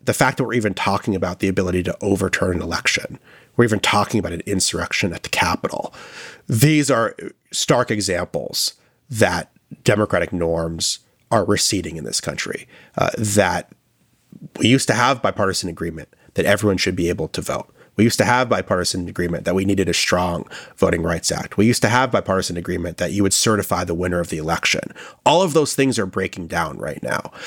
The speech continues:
I think this needs to be a wake-up call to people to not become complacent about our political system. And I think what Reconstruction shows is that rights can be taken away. And once they're taken away, it's very hard to get them back. And so I think that's a history that we really need to keep in mind right now.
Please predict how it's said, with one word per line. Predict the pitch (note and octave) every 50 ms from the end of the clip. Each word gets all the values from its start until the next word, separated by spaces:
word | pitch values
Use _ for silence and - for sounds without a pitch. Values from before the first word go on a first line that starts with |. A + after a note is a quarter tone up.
| - - -
I | -
think | C3+ E3+
this | F#3 F3 -
needs | F#3 E3
to | - C#3+
be | B2 B2
a | A2
wake-up | G2 F#2+ F#2+ A2+ A#2 - B2 - -
call | - - F2 D#2+
to | - -
people | - F2 F2 - - E2+
to | - - F#2+
not | G2 G2 G#2 G2+ -
become | G#2 - - G2
complacent | F#2 - F#2+ E2+ - - F#2+ G2+ - - - F#2 -
about | - G2 G2 G2+ F2 F2+ F2+
our | F2+ F2+
political | - - G#2+ C#3+ E3 - - -
system. | - - - - - - - - C2+
And | F2+ F#2+
I |
think | - - A2+ G#2 - - - - - - -
what | - A2+ A2 G2+ - -
Reconstruction | A2+ A#2+ B2 - A#2+ G2+ - - D#3 G3+ - - - A2 F#2+
shows | F#2 - - G2 F#2 F2 F2 F2+ F2+ - - - - _ -
is | - B2 G2+
that | A#2 G2+ D#2+
rights | A#2+ A2 G#2 C3 D3+ -
can | - - F3+
be | D#3 B2
taken | G2+ - - - G#2 G2 - G2
away. | F2 E2 E2+ E2+ E2 F2+ F2+ - _ _ _ _ _
And | - A2 A2+
once | A#2+ C3+ C3 -
they're | C3+ A#2
taken | - - - - E3+ G#3 - A#2+ F#2+
away, | F2 F2 F2 E2 E2 F2+ F2+ - - - -
it's | - A2 -
very | A2 A2 G2+ F#2+ F#2+
hard | - - F2 E2 E2+ F2 -
to | - -
get | - E2+ - -
them | - D#2+ D#2+
back. | - E2 - - - - - - -
And | - G2 F2
so | - G2+ F#2
I | D#2+ F#2+ A2
think | - B2+ A2
that's | - G#2 - - - -
a | G2
history | F#2+ - C3 B2+ - - G#2+
that | F#2+ F#2+
we | F2+ F2+
really | G2 F#2+ F#2+ F#2+
need | F#2 F2+ F2+
to | -
keep | - - G2 -
in | - F2+
mind | F2+ F2+ F2+ F2+ F2 F2
right | F2+ F2 F2 -
now. | G2 G#2+ G#2+ F#2+ F2+ F2+